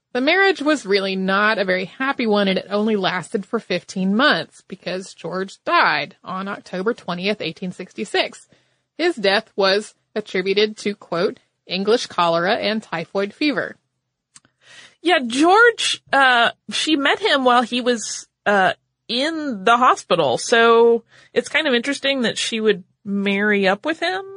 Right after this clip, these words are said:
Speaker 2: uh, him having not really been in a great financial situation. But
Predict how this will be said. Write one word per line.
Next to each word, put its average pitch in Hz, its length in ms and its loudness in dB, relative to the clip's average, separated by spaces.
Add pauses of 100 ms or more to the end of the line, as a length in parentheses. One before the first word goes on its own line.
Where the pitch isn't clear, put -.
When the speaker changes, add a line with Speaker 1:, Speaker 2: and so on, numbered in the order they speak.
(120)
Speaker 2:
uh, 190 240 -2
him 214 400 -6
having 208 540 -4
not 233 400 2
really 269 400 0
been 226 340 0
in 220 160 0
a 202 160 2
great 190 300 0
financial 202 400 -4
situation. 185 680 -6
But 165 240 0